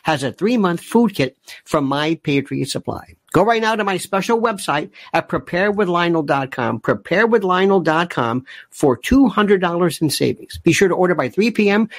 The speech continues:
for free same-day shipping. It's best to have emergency food and not need it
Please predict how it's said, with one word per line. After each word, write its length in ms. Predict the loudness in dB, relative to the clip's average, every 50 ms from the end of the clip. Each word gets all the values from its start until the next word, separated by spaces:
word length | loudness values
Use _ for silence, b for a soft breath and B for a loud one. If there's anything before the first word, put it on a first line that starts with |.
| B B
for 140 | -2 -2 -2
free 340 | -2 -2 -2 0 0 0
same-day 500 | -2 -2 0 2 2 2 4 4 2 2
shipping. 400 | 2 0 -4 -6 -6 _ -14 -14 -14 _ _ _ _
It's 160 | 0 0 0
best 300 | 0 0 0 0 0 -2
to 80 | -2 -2
have 220 | 0 0 0 0
emergency 600 | 0 0 0 0 0 0 0 -4 -2 0 -2 -2
food 360 | -2 -2 0 2 4 4 4
and 160 | 4 2 2
not 240 | 0 0 -2 -6 -2
need 300 | 2 4 4 4 6 4
it 180 | 0 -2 -2